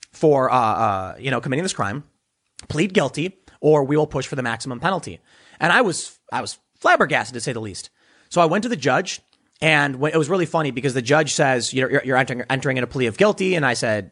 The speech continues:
"Yes, Your Honor." And he goes, "Have you been coerced in any way into giving this plea?" I said, "Yes, Your Honor." And he goes,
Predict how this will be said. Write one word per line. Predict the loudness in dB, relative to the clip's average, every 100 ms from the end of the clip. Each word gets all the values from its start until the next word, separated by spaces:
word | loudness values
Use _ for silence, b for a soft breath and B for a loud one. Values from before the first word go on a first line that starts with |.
| -14
"Yes, | -2 -2 2
Your | 2
Honor." | 2 0
And |
he | -2
goes, | -2 -4 B B B
"Have | 0 2
you | 2
been | 2 4 4 0 -2
coerced | 0 2 2 0
in | -4
any | -2 0
way | 2 0
into | 0 -2
giving | -2 -2 -2
this | -4
plea?" | -2 -2
I | -2
said, | -2
"Yes, | -2 -2
Your | -2 -4
Honor." | -4 -8
And | -8
he | -2
goes, | 0 -2